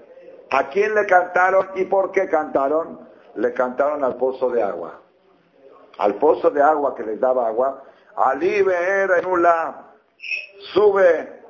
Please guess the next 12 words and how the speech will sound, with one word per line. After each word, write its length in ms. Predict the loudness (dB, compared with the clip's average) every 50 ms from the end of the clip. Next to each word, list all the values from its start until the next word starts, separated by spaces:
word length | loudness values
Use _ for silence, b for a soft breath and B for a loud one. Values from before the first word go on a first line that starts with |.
| -20 -10 -4
sube 320 | -2 -2 0 0 0 0 0 0 -2 -6 -12 -10 -8
tus 180 | -6 -2 2
aguas, 460 | 2 2 2 2 2 0 0 0 -2 -4 -8 -10 -4
pozo, 480 | -2 0 0 0 0 0 0 0 0 0
manantial, 580 | -2 0 0 0 0 -2 0 0 0 0 0 0
saca 300 | -2 0 0 0 -2 -2
tus 140 | -2 -6 -2 -2
aguas, 300 | -2 0 0 -2 -4 -6 -6 -10
que 80 | -10 -6
suban 340 | 0 2 6 6 6 6
las 180 | 4 2 0 0
aguas. 400 | 0 0 2 2 0 0 0 -2